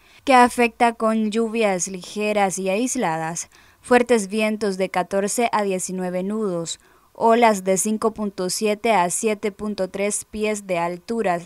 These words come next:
las regiones autónomas de la costa Caribe Norte y Sur. Por lo antemencionado, las autoridades castrenses comunican a los propietarios de embarcaciones menores, turismo y de pesca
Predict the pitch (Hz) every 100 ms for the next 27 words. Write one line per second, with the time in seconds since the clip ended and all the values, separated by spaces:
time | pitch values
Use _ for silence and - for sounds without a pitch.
0 | - 247 240 233 226 226 226 208 190 180
1 | 202 202 196 190 208 247 214 196 196 -
2 | 196 175 185 185 175 190 202 - 240 -
3 | 190 175 - 180 170 170 175 _ _ _
4 | _ - 262 262 233 233 240 233 226 208
5 | - 196 196 202 202 214 220 190 190 202
6 | 214 196 190 180 180 185 190 185 - 180
7 | - 220 220 208 185 175 - - _ _
8 | 269 262 254 240 226 220 202 185 185 -
9 | 214 208 185 196 190 202 208 - 196 180
10 | 180 185 185 180 180 202 202 190 190 180
11 | 190 208 240 - 214 202 202 214 214 180
12 | 175 170 214 214 - 180